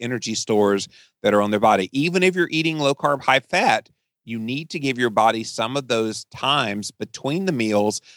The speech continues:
to be able to make the ketones and utilize the ketones.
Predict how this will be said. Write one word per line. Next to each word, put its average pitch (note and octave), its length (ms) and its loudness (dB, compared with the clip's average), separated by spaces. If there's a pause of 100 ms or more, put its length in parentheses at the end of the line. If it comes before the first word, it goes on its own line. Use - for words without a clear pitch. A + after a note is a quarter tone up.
(120)
to - 100 -6
be A#2+ 140 2
able A2 120 2
to G#2+ 100 2
make A2 320 0
the C3 100 -6
ketones A#2+ 540 -2
and G#2+ 140 -4
utilize D3 480 2
the G#2+ 80 -10
ketones. G#2 720 -4